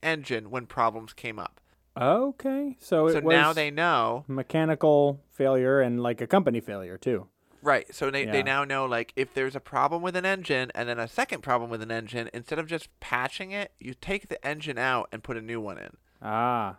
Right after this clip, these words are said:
Speaker 2: so that's what they
Speaker 1: Done.
Speaker 2: do now.
Speaker 1: Done.
Speaker 2: Okay.
Speaker 1: I guess so.
Speaker 2: I mean, sure.
Speaker 1: So
Speaker 2: Again, I have to just nod and pretend like I know what you're talking about.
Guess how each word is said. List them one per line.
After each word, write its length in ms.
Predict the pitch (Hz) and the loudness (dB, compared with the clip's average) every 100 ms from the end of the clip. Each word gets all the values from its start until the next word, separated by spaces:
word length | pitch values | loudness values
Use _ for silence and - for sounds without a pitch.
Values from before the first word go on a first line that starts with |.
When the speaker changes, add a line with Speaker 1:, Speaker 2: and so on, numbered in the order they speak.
| _ _ _ _ | _ _ _ _
Speaker 2:
so 120 | - 117 | -4 -2
that's 200 | 120 - | 0 0
what 100 | 139 | -2
they 80 | |
Speaker 1:
Done. 80 | 139 | 0
Speaker 2:
do 80 | 113 | -2
now. 380 | 110 113 82 - - | -2 -6 -8 -10 -4
Speaker 1:
Done. 240 | 110 - _ _ _ - | -4 -4 _ _ _ -10
Speaker 2:
Okay. 160 | 123 131 | 2 4
Speaker 1:
I 40 | 143 | 6
guess 180 | 123 | 2
so. 280 | - - - _ _ _ _ _ _ _ _ | 0 -14 -14 _ _ _ _ _ _ _ _
Speaker 2:
I 40 | 113 | -8
mean, 120 | 113 | -6
sure. 200 | - 196 175 | 4 6 6
Speaker 1:
So 40 | 120 | 4
Speaker 2:
Again, 320 | 135 180 156 | 6 6 8
I 60 | 147 | 6
have 160 | 151 139 | 4 2
to 60 | |
just 180 | 135 147 | 0 2
nod 280 | 147 135 131 | 8 8 8
and 100 | 127 | 4
pretend 280 | 113 131 120 | 0 -2 -2
like 160 | 117 | -2
I 40 | 120 | -2
know 140 | 113 | -2
what 100 | 110 | -2
you're 80 | 110 | -2
talking 300 | 139 123 101 | -2 -2 -2
about. 240 | 85 76 | -10 -12